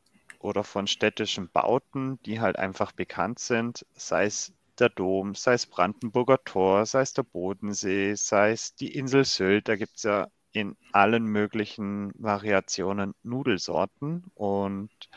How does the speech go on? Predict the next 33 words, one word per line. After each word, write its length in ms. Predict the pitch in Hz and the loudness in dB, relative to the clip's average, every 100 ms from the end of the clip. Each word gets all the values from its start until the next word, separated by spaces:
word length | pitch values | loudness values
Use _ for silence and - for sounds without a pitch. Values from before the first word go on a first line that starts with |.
| - - - - - _ | -18 -16 -16 -18 -20 _
da 220 | - 95 113 | 2 2 2
vielleicht 640 | - 101 107 - - - - - | 0 2 2 0 -12 -18 -18 -10
unser 340 | 120 139 139 | -2 2 2
Tipp, 380 | - 131 - - | 2 0 0 0
dass 220 | 107 - | 0 2
man 140 | 110 | -2
mal 200 | 101 95 | 2 2
ans 160 | 85 90 | 2 -2
städtische 440 | - 104 101 - | 0 0 0 0
Marketing 540 | 92 90 110 - - 110 | 4 4 2 -2 -6 -6
hingeht 680 | 113 113 113 117 113 - - | -4 -4 0 0 0 -6 -12
und, 460 | - 107 104 101 101 - | -4 0 0 -2 -6 -10
oder 200 | 95 85 | -4 -2
ans 320 | 87 98 - | -2 -8 -4
Marketing 480 | 92 95 - 95 92 | -2 -2 -4 -12 -8
von 180 | 101 92 | -4 -2
der 100 | 92 | -2
Gemeinde. 600 | 95 87 90 107 110 107 - - - _ | 0 2 2 2 0 -2 -10 -14 -16 _
Vielleicht 280 | 107 104 104 | 0 0 0
haben 180 | 95 | -2
die 140 | 95 123 | -4 -6
noch 180 | 127 - | -4 0
was 200 | 104 - | 0 0
auf 200 | 98 95 | -2 2
Lager 580 | 85 101 127 131 139 - | 4 4 4 2 2 -2
und 760 | 113 110 110 113 113 - - - _ _ - | 0 2 0 -2 -8 -12 -18 -20 _ _ -6
denk 160 | 104 101 | -6 0
mal, 180 | 98 76 | 0 0
ist 120 | - | -2
auch 200 | 107 110 | -2 -2
immer 200 | 110 104 | 0 -2
ein 60 | |
Hingucker. 640 | 87 101 92 90 - 85 | -2 -6 -4 -4 0 -2